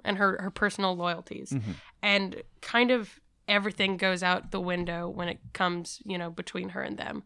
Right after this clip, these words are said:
Speaker 2: Right.
Speaker 1: So if her friend is in danger of dying, she'll do whatever the fuck needs to be done, um, even if it is kind of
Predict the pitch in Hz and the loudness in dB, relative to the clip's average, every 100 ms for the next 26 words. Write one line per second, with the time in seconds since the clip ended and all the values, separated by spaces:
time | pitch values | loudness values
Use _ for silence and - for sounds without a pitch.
0 | - 143 - - 226 196 190 220 226 - | -10 -10 -6 0 0 0 2 2 4 8
1 | 240 233 202 196 190 175 185 180 180 180 | 8 8 4 2 0 2 2 2 0 -2
2 | 175 - 170 165 170 165 180 - 190 _ | -2 -4 -2 2 4 2 0 -8 -10 _
3 | - - - _ _ _ - - - 233 | -20 -20 -20 _ _ _ -16 -10 4 6
4 | 233 175 214 185 170 190 190 180 175 - | 8 6 2 2 4 4 4 2 -4 -10
5 | - - 185 - 190 185 180 185 180 180 | -4 2 2 4 0 0 -2 -4 -2 0
6 | 208 196 240 - _ - - - _ _ | 2 2 2 -4 _ -20 -20 -20 _ _
7 | _ - - 180 175 175 - - 208 196 | _ -2 4 6 4 -2 -8 -2 2 4
8 | 190 185 185 - 190 175 - 196 196 175 | 4 2 -2 0 -2 -4 0 2 2 -2